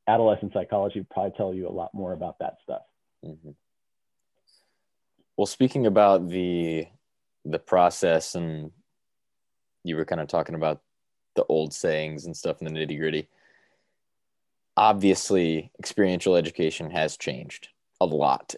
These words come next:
Speaker 2: in just the past twenty, thirty years. You know, you've, you've been in this industry for long enough, I think, to see change.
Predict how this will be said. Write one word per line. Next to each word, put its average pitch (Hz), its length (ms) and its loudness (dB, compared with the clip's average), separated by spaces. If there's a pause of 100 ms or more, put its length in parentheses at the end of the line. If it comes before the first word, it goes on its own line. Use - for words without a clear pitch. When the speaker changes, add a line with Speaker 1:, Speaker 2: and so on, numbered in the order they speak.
Speaker 2:
in 78 380 -6 (560)
just - 220 0
the - 80 -6
past - 460 -2 (640)
twenty, 78 480 -4
thirty 80 220 -2
years. 73 500 -6 (1500)
You 101 100 2
know, 95 120 4
you've, 92 360 0
you've 95 240 -4
been 90 340 2
in 85 260 -4
this 85 160 -2
industry 85 380 -2
for 80 440 -2 (400)
long 98 300 2
enough, 90 260 2
I 87 140 2 (180)
think, 92 220 -4
to 80 80 -2
see 113 280 2
change. 76 680 -6